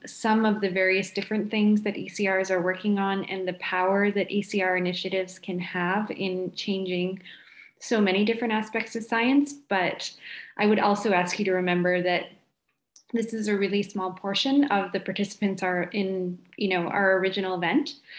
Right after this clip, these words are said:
um, where we had a lot of dynamic discussions about not just what people are doing, but how they are doing it and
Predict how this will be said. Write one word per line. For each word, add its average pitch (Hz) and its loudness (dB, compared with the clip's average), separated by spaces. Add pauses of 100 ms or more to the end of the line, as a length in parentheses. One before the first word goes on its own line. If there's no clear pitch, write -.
(340)
um, 180 0
where 208 2
we 196 -2
had 208 -2
a 208 2
lot 214 4
of 208 -2
dynamic 185 -2
discussions 175 -4
about 185 0
not 185 0
just 185 -10
what 180 0
people 220 -4
are 214 2
doing, 220 -2
but 175 0
how 185 -2
they 185 0
are 175 0
doing 180 -2
it 277 -4 (500)
and 180 2